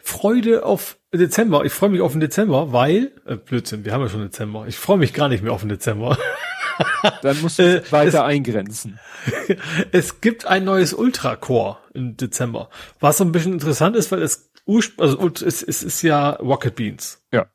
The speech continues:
Speaker 1: Ne? Sie haben, eigentlich hatten sie diesen Monat geplant, ich weiß gar nicht, wie das Format heißt, wo sich alle möglichen YouTuber treffen und ich glaub, gegeneinander zocken und sowas. Haben die abgesagt, weil aus finanziellen Gründen. Und zwar nicht wegen sich selber, sondern weil eine ganze Menge von den Menschen einfach nicht nach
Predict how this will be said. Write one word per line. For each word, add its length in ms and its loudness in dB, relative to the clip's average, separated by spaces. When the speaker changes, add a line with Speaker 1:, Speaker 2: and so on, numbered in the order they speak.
Speaker 1:
Ne? 180 0
Sie 140 4
haben, 300 2
eigentlich 360 2
hatten 200 2
sie 160 4
diesen 240 -2
Monat 460 2
geplant, 440 -2
ich 120 -4
weiß 180 2
gar 80 0
nicht, 100 -2
wie 60 -4
das 120 0
Format 420 0
heißt, 260 2
wo 80 0
sich 200 -2
alle 180 4
möglichen 360 0
YouTuber 560 0
treffen 300 -2
und 100 -4
ich 60 -10
glaub, 180 -2
gegeneinander 480 -2
zocken 340 -6
und 100 -8
sowas. 480 -8
Haben 200 2
die 220 2
abgesagt, 960 2
weil 200 4
aus 180 0
finanziellen 600 0
Gründen. 420 0
Und 100 -12
zwar 140 4
nicht 180 0
wegen 140 2
sich 140 -2
selber, 300 4
sondern 260 0
weil 160 0
eine 140 -6
ganze 280 -2
Menge 400 2
von 200 0
den 300 0
Menschen 280 0
einfach 200 -2
nicht 320 0
nach 340 -4